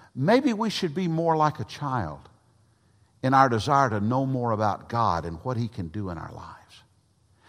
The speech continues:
Maybe we should be more like a child when it comes to measuring our growth. Kids love to see how much they've grown.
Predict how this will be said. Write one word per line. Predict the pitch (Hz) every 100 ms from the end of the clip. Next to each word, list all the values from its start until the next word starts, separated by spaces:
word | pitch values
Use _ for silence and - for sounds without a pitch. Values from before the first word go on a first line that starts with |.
| - -
Maybe | 131 240 277
we | 226 233
should | - 175
be | 139 175
more | 165 160
like | 160 156
a | 127
child | - - 175 147 107 92 -
when | 120
it | -
comes | - 139 120
to | -
measuring | 95 101 120 127 104 95 92
our | 95 90
growth. | 80 82 80 73 - - - _ _ _ _ _ _ _ _ _ _ _ _
Kids | - 180 160 107 - - - _ -
love | 110 123 143 175 160 -
to | 113
see | - 120 95
how | 80 104
much | 101 123 - -
they've | 107 95
grown. | 104 113 113 107 82